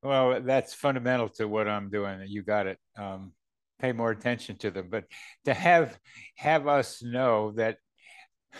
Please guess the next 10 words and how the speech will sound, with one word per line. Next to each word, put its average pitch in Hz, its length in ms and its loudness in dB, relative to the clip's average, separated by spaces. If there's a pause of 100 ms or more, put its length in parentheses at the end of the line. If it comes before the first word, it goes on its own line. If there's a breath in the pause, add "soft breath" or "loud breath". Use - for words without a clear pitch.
(380 loud breath)
U 139 200 2
S - 200 2
Marine 135 440 0
Corps 110 460 2 (640 loud breath)
is 127 200 2
into 120 460 2 (100)
meaningful 131 460 -2
coincidences 110 960 -4 (460 loud breath)
for 135 220 2
whatever 135 580 4